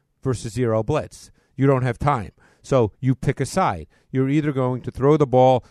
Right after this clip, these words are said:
to the trip side or you're going to throw the ball to Ertz.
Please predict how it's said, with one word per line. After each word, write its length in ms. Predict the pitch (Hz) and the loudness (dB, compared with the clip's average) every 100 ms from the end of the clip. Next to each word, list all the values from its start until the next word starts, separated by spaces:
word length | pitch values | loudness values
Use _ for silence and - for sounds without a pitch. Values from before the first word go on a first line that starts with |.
| - | -10
to 80 | 135 | -10
the 100 | 110 | -8
trip 300 | - 143 - | -4 -6 -4
side 420 | - 180 196 202 _ - | -2 0 -2 -4 _ -2
or 120 | 135 | 0
you're 100 | 120 | 0
going 260 | 127 131 | 0 -2
to 80 | 113 | -4
throw 220 | 117 127 | -2 -2
the 100 | 127 | 0
ball 220 | 113 123 117 | 0 0 0
to 100 | - | -6
Ertz. 380 | 104 87 - | -10 -12 -16